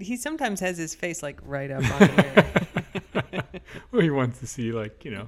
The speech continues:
Speaker 2: the eyelashes.
Speaker 1: Who's that handsome dog?
Speaker 2: Who's that handsome dog?
Speaker 1: So, yeah, that's the dog updates. Um, I do have some other updates. Okay, first, I would like to, we don't normally do shout-outs, but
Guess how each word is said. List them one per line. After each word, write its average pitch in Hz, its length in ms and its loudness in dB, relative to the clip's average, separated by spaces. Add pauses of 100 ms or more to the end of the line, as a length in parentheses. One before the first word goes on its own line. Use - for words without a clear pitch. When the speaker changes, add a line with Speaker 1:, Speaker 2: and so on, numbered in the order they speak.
Speaker 2:
the 139 100 -8
eyelashes. 143 560 -8
Speaker 1:
Who's 247 120 -6
that 151 180 -8
handsome 175 340 -10
dog? - 340 -12 (140)
Speaker 2:
Who's 214 220 -10
that 104 240 -10
handsome 110 400 -16
dog? 107 200 -12 (200)
Speaker 1:
So, 165 580 -6
yeah, 247 220 4
that's 202 200 0
the - 140 -8
dog 170 280 -2
updates. 160 580 -4 (220)
Um, 156 580 -2 (340)
I - 80 -4
do 247 120 2
have 240 180 4
some 185 160 -2
other 180 360 -2
updates. 151 680 -4
Okay, 170 240 -4
first, 180 640 -2 (400)
I 175 120 -4
would 180 120 -4
like 185 340 -2
to, 160 500 -6 (480)
we 185 140 -10
don't 214 180 -4
normally 160 360 -8
do 143 160 -12
shout-outs, 69 680 -8 (140)
but 160 420 -6